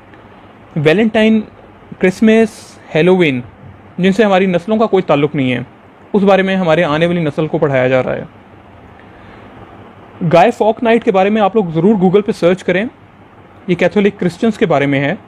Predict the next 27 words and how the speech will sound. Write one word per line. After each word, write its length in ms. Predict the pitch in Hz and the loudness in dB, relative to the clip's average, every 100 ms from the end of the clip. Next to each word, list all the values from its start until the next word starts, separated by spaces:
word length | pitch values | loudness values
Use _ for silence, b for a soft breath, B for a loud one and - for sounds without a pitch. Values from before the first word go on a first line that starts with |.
| - - - - 160 | -20 -20 -20 -14 0
गाय 240 | 151 165 | 2 2
फॉक 340 | 180 175 175 - - - | 2 0 0 -2 -20 -14
ज-, 120 | 156 - - - - | -14 -16 -20 -20 -4
कौन 240 | 175 185 | -2 0
बन-, 240 | 160 147 127 | -2 -4 -2
अ, 240 | 147 143 | 0 2
जो, 360 | 143 147 139 143 | 2 0 0 -2
अ, 140 | - 135 131 127 131 - | -2 0 2 0 -2 -2
एक 120 | 156 | -2
नाम 260 | 156 147 185 | 0 0 0
है 80 | 196 | 0
गाय 200 | 160 160 | 0 0
फॉक, 300 | 180 170 170 | 0 -2 -2
अ, 340 | 151 - 143 | -4 0 0
एक 140 | 139 135 | -2 -2
बंदे 220 | 135 165 | 0 0
का, 280 | 160 190 233 | 0 -4 -8
इसके 180 | 151 170 | -6 -2
बारे 180 | 151 160 | 0 0
में 80 | |
आप 120 | 147 - | -2 -4
study 380 | - - 165 | -8 -2 -2
करें, 240 | 175 175 170 | -2 -2 -2
Google 240 | 147 160 | 0 0
में 100 | 175 | 0
search 300 | 175 156 160 | 0 0 0
करें, 200 | - 147 | -2 -4